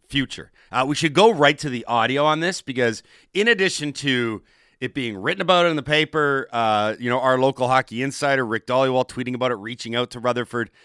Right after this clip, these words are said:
Uh, it made its way to the Jeff Marek show where Marek and Friedman talked about rumblings that Jim Rutherford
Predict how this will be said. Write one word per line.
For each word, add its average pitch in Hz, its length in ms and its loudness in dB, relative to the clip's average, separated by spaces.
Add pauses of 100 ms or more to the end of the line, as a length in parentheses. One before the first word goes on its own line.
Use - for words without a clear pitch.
(200)
Uh, 123 180 -2
it 143 240 -2
made 175 240 4
its 185 160 -2
way 156 380 4
to 139 400 -4
the 127 220 -8
Jeff 147 260 -2
Marek 135 300 2
show 95 200 -6
where 113 200 -4
Marek 127 400 0
and 123 80 -12
Friedman 117 380 -6
talked 131 340 -2
about 175 580 6 (380)
rumblings 123 580 2
that 117 120 -6
Jim 123 300 -4
Rutherford 120 420 0